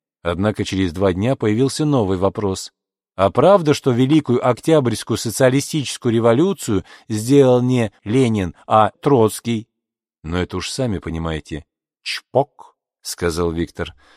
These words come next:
В советской школе таких вопросов задавать не должны. В общем, конверт убрали. Но изумляло, как вообще кому-то пришла в голову подобная вещь. Троцкого даже в учебниках по истории не было.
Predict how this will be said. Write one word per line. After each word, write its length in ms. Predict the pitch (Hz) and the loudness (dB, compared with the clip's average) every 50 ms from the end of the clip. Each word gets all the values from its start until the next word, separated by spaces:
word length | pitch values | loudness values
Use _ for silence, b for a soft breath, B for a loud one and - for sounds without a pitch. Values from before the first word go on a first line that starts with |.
| b b | b b
В 80 | - | -8
советской 440 | - - 113 127 185 180 - - 180 | -2 0 2 2 2 0 2 -2 -2
школе 300 | 160 - - 180 175 175 | -2 0 0 2 2 2
таких 300 | 147 165 147 - 147 - | 0 -2 -4 -4 -6 -2
вопросов 520 | 143 131 120 - 127 131 135 - - 151 | 0 -2 0 2 0 0 0 0 -2 -2
задавать 460 | 131 113 113 95 101 95 95 95 90 - | -2 -2 0 2 2 2 2 0 0 -2
не 100 | 110 110 | -2 0
должны. 540 | 113 123 135 135 117 98 85 76 69 67 _ _ _ _ _ _ _ _ _ | 0 0 0 0 -4 -6 -8 -10 -10 -12 _ _ _ _ _ _ _ _ _
В 120 | 76 80 | -2 0
общем, 300 | 98 110 - - 147 147 | 0 0 0 -2 -2 -2
конверт 480 | - - 110 101 95 90 95 101 - - | 0 -2 -2 0 0 0 -2 -2 -2 -4
убрали. 560 | 135 127 127 107 92 85 80 80 80 82 - _ _ _ _ _ _ | -4 0 2 2 2 0 0 -4 -8 -12 -14 _ _ _ _ _ _
Но 200 | - 98 107 101 - | -4 -2 -2 -2 -2
изумляло, 800 | - 104 87 82 95 98 101 107 131 165 170 156 127 95 80 b b b b b | -4 -6 -6 -4 -4 -2 0 0 0 0 0 0 0 0 -2 b b b b b
как 200 | - 113 107 - | -4 -4 -2 2
вообще 380 | 127 139 160 156 - - 208 | 2 2 2 2 0 -2 -2
кому-то 340 | 165 147 131 123 117 - 117 | 0 0 0 0 0 -2 -4
пришла 380 | 90 113 110 110 - 139 123 113 | -4 -2 -6 -2 0 2 2 2
в 80 | 95 | 2
голову 360 | 92 92 110 117 117 117 123 117 | 0 0 0 0 2 0 -2 0
подобная 500 | - 113 104 104 101 95 107 110 120 139 | 0 0 2 2 0 0 0 0 0 0
вещь. 420 | 135 127 92 76 - - - _ _ _ _ _ _ _ _ _ | 0 -2 -4 -4 -8 -14 -18 _ _ _ _ _ _ _ _ _
Троцкого 480 | - 98 104 107 110 - - 113 107 110 | -2 2 2 2 2 0 -2 -2 -2 0
даже 240 | 110 110 104 110 | 2 0 0 0
в 60 | 113 117 | -2 -2
учебниках 640 | 123 - - - 185 185 156 143 110 113 104 - | -4 -4 -2 0 0 0 2 0 -2 -2 -4 -4
по 120 | - 110 | -2 -2
истории 360 | 104 95 - - 107 98 90 95 | -2 -2 -2 -2 -2 0 0 0
не 220 | 92 95 101 95 | -2 -2 -2 -4
было. 280 | 78 80 76 73 69 | -4 -4 -6 -8 -10